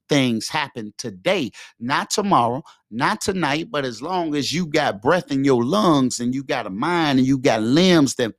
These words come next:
function, man, stop procrastinating. Don't put off to tomorrow what you got the power and the ability to do today,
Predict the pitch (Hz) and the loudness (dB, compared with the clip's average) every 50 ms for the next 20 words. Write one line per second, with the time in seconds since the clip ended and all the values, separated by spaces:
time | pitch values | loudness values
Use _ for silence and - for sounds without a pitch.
0 | - 208 220 214 185 - - 131 127 127 135 135 120 - - - - - - - | 2 2 2 2 2 -4 -4 -2 0 0 0 -2 -4 -6 -10 -20 -12 -6 -6 -6
1 | - - 220 233 226 - _ _ 151 139 - _ _ - 208 208 180 - - - | -2 0 -2 -2 -2 -4 _ _ -18 -18 -18 _ _ -6 -6 -6 -6 -6 -10 -12
2 | 143 131 139 139 123 - _ _ - _ _ _ _ _ _ _ 113 - 214 240 | -10 -8 -6 -8 -8 -10 _ _ -20 _ _ _ _ _ _ _ -6 -2 0 0
3 | 247 226 180 143 - _ _ - - - 226 208 190 160 151 - - - 170 147 | 0 -2 -6 -8 -12 _ _ -4 -2 0 0 0 -2 -4 -6 -8 -10 -12 -12 -12
4 | - - - 107 117 156 185 160 113 101 90 82 _ - - - - 143 139 139 | -12 -14 -12 -8 -2 0 2 2 2 0 -6 -10 _ -20 -20 -10 -2 -2 0 0
5 | - - 165 135 151 135 123 - - 104 90 - - 160 156 139 120 110 107 98 | 0 -6 -4 0 0 0 0 -2 -4 -8 -6 -2 -2 0 0 0 -2 -4 -8 -8
6 | - 120 120 120 123 123 110 92 87 92 98 180 190 160 120 101 - - 120 107 | -6 -2 0 0 2 2 0 -2 -4 -2 0 2 2 4 2 0 0 0 -2 -2
7 | - - - - - - 120 98 92 110 139 151 160 175 - 170 147 143 120 85 | -2 -6 -18 -8 -2 -2 -2 0 4 4 4 4 4 0 -4 -4 -2 -2 -2 -4
8 | 69 67 | -4 -8